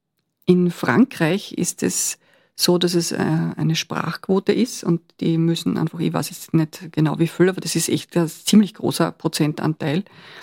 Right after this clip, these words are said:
Und in Österreich, äh, hätte man, äh, eine Quote oder, sag mal, einen Anteil von österreichischer Musik von dreißig Prozent angestrebt,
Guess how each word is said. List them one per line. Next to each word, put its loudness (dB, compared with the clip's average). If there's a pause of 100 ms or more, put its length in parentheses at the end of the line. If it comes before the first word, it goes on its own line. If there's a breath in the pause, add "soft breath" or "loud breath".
(420 loud breath)
Und 8
in 6
Österreich, 2 (200)
äh, -2
hätte 0
man, 2 (580)
äh, -2 (260)
eine 0
Quote -2
oder, -2
sag 0
mal, 2
einen -2
Anteil -2
von 0
österreichischer -2
Musik 0 (320 loud breath)
von 4
dreißig -2
Prozent -2
angestrebt, 0